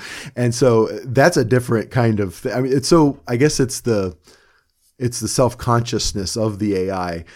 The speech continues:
that is, uh, that is possible. And if it, and, and I guess if it becomes self-aware, then it takes on this messianic role of utter, just utter destruction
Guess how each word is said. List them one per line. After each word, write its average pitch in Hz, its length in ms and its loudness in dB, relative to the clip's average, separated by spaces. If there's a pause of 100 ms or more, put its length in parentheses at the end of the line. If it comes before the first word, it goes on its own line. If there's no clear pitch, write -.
(200)
that 101 140 -2
is, 90 320 -6
uh, 92 220 -6
that 90 160 -6
is - 120 -8
possible. 90 600 -2
And 104 160 -4
if 104 140 -6
it, 107 260 -2
and, 110 240 -12
and 110 140 -2
I 107 80 0
guess 143 260 0
if 139 140 0
it 123 80 2
becomes 123 360 -2
self-aware, 110 800 -2 (380)
then 104 540 -4
it 110 320 -2 (240)
takes - 320 0
on 123 200 0
this 110 160 -2
messianic 104 760 -4
role 101 520 2
of 104 400 -4
utter, 113 340 0
just 101 280 -10
utter 107 540 0 (880)
destruction 113 1040 -2